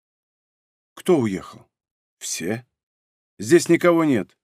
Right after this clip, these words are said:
А если бы и были, так у меня довольно товаров. У меня полная лавка.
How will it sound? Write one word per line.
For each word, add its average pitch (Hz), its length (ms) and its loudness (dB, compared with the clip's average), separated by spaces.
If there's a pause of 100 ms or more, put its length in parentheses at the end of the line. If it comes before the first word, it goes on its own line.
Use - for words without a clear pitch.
(520)
А 135 160 4
если 185 240 6
бы 170 160 6
и 170 140 2
были, 185 340 4
так 165 240 0
у 190 80 6
меня 208 340 8
довольно 160 480 4
товаров. 131 680 0 (260)
У 139 80 4
меня 185 260 8
полная 202 460 4
лавка. 170 580 4